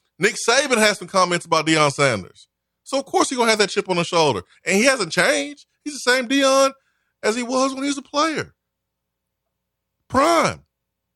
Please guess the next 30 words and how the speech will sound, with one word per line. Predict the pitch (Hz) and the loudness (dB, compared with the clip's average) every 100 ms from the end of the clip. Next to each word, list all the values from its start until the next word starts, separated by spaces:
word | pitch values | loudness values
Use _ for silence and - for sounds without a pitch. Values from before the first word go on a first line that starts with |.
| _ _ _ _ | _ _ _ _
Prime | 254 311 330 | 0 2 2
time. | 254 190 113 71 _ _ _ _ _ _ _ _ _ _ | 2 0 0 -6 _ _ _ _ _ _ _ _ _ _
Swag. | - 208 277 285 262 113 - - | -6 0 2 2 -2 -4 -8 -8
Like, | 160 | -6
that's | 143 180 - | -2 -2 0
him. | 302 320 214 - _ _ _ _ _ _ _ _ | -2 0 -2 -6 _ _ _ _ _ _ _ _
So | 135 | 0
I | 131 | 0
appreciate | 180 165 156 151 143 | 0 -2 -2 -2 -4
the | |
fact | 135 151 147 | 0 -2 -2
that | 123 | -4
he | |
hasn't | 143 131 104 | -4 -4 -6
changed. | 127 190 185 175 - _ _ _ | -6 -6 -6 -12 -16 _ _ _
I | 147 | -8
mean, | 143 | -6
he's | 165 156 113 - _ _ _ | -4 -6 -14 -20 _ _ _
grown. | 110 104 139 208 156 151 196 - _ _ _ _ | -6 2 4 4 2 0 -6 -14 _ _ _ _
We | 120 | -2
all | 117 170 165 | 2 4 2
grow. | 107 98 135 170 151 - _ _ _ _ _ | -2 -2 2 2 -2 -10 _ _ _ _ _
We, | 110 _ | _ _
we | 113 | -4
all | 123 143 | 0 0
change | 131 135 135 120 | 0 -4 -4 -8
in | 113 | -12
a | |
little | 104 139 190 | -6 -4 -2
bit. | 131 | -4